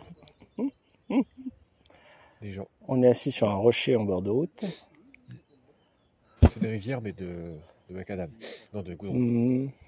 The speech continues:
Speaker 1: Écoute, je vais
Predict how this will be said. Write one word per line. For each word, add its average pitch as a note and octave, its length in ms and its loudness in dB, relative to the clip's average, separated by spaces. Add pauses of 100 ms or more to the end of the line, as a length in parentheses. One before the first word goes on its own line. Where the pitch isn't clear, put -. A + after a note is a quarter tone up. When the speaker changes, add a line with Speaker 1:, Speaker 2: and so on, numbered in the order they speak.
(1700)
Speaker 1:
Écoute, - 640 -4
je A2 200 -4
vais A2+ 140 -2